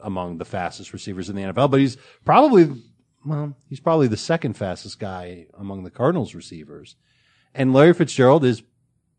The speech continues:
most definitely the slowest, but he's got great hands, and I would imagine that they will find a way to utilize him in those four receiver, five receiver sets.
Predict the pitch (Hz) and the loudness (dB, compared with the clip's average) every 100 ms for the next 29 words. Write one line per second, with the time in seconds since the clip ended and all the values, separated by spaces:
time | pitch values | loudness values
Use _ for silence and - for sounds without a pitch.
0 | _ _ _ _ 107 113 113 117 117 131 | _ _ _ _ -8 -8 -6 -6 -4 -4
1 | 127 127 120 127 151 120 - - _ _ | -4 -4 -6 -4 -4 -4 -10 -20 _ _
2 | _ _ _ - 110 110 110 123 117 - | _ _ _ -4 -2 -2 -2 -2 -2 -2
3 | 123 120 113 110 131 143 120 113 110 120 | -4 -2 -4 -4 -4 -4 -4 -4 0 2
4 | 131 127 123 120 127 123 113 101 - _ | 2 2 0 0 -2 -2 -2 -4 -12 _
5 | _ _ 110 120 120 120 - 123 127 123 | _ _ -6 -2 0 0 -2 -2 0 0
6 | 117 117 104 98 110 120 107 98 95 - | 0 -2 -4 -4 -2 0 0 -2 -6 -10
7 | 98 95 107 _ _ _ _ _ 117 113 | -10 -10 -12 _ _ _ _ _ -4 0
8 | 110 107 104 - - _ - 113 113 104 | 0 0 -2 -8 -20 _ -2 2 4 2
9 | 98 107 95 98 95 - 104 98 95 - | -6 -8 -8 -6 -8 -6 -6 -6 -8 -10
10 | 101 90 90 117 101 92 - | -12 -12 -12 -6 -6 -8 -18